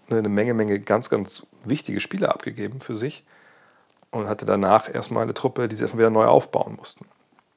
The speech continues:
So, das war ein Ding. Er hatte die Chance danach als Free Agent, äh, nochmal zu wechseln.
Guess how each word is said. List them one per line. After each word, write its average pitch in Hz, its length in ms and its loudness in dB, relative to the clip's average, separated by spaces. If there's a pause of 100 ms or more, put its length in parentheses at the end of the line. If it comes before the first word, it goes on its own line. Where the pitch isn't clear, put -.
(140)
So, - 80 -20
das - 220 -4
war - 120 2
ein - 160 -8
Ding. - 140 -20 (100)
Er 110 120 2
hatte 107 280 4 (1000)
die 110 140 -6
Chance 107 380 -2
danach 98 460 2 (880)
als 113 160 -2
Free 104 200 0
Agent, 110 440 -4 (400)
äh, - 60 -6
nochmal - 340 2
zu - 140 -6
wechseln. - 520 0